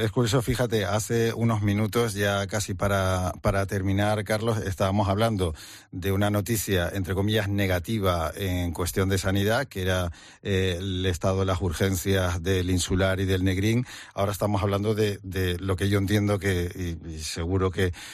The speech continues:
eh, las personas que nos están escuchando, una buena noticia que va a resolver un problema histórico que eran esos traslados a la península, la falta de instalaciones, la modernización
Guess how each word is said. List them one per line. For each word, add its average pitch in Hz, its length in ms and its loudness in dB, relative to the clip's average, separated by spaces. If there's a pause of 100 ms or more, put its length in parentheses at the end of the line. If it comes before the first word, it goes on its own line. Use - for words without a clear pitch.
(120)
eh, 90 800 0
las 95 160 -2
personas 98 360 0
que 104 100 -4
nos 98 100 2
están 101 220 -2
escuchando, 101 480 0
una 104 180 2
buena 104 320 0
noticia 104 580 0
que 104 140 -2
va 98 140 4
a 101 40 2
resolver 98 460 0
un 107 140 0
problema 101 440 2
histórico 104 680 0
que 98 80 0
eran 101 180 2
esos 98 240 -2
traslados 101 640 0 (300)
a 98 100 -2
la 95 80 2
península, 101 500 2
la 87 140 0
falta 104 320 0
de 98 80 2
instalaciones, 104 840 0
la 98 140 2
modernización 98 500 2